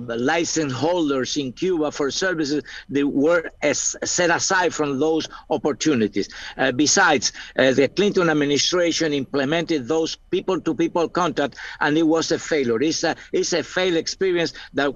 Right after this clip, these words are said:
should not be repeated because it's used as a hidden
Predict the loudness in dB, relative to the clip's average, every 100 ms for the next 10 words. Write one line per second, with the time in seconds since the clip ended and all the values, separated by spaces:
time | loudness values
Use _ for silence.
0 | -2 0 2 2 2 2 2 2 0 0
1 | 0 0 -2 0 -2 -2 0 0 0 -6
2 | -12 -4 -2 0 0 2 0 2 0